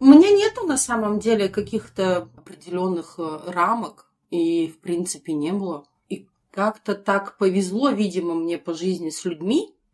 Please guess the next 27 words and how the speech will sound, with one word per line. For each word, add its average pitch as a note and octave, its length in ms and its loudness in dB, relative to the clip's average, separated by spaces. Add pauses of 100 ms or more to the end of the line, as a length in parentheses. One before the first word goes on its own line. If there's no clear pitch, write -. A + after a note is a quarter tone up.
(220)
да, A3 160 -4
вот A3 140 -12
которые D3+ 560 -8
были D#3+ 520 -12
моими C#3 300 -10
партнёрами, D3 720 -10
с - 80 -20
кем D3+ 240 -12
я D3 140 -8
встречалась, D#3 880 -10
что F#3 580 -2 (400)
ты B3+ 80 2
нравишься F#4+ 560 2
мне, E4 320 4 (140)
ты A3 160 4
нравишься G#3 560 2
мне, E4 520 4
go, D#4 540 2
go, G3 540 -2 (100)
всё. F3+ 480 -4 (100)
У G#3 100 0
меня A3 280 6
даже G3 680 -2
не G#3 200 2
бывало F#3+ 440 0
первых F3 340 -6
свиданий. D3+ 680 -10